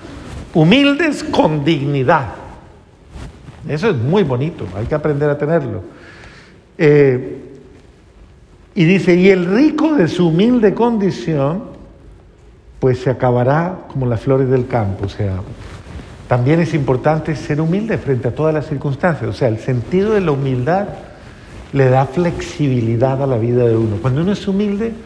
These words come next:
uno es flexible, sabe asumir las circunstancias y sabe,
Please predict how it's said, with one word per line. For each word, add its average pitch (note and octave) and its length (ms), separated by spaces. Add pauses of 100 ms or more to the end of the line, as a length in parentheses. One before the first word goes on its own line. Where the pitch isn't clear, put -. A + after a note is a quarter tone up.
(560)
uno E3+ 180
es G#3+ 100
flexible, F3+ 680
sabe E3+ 380
asumir C#3 420
las C#3 140
circunstancias C#3 920 (960)
y C#3 100
sabe, A#2 600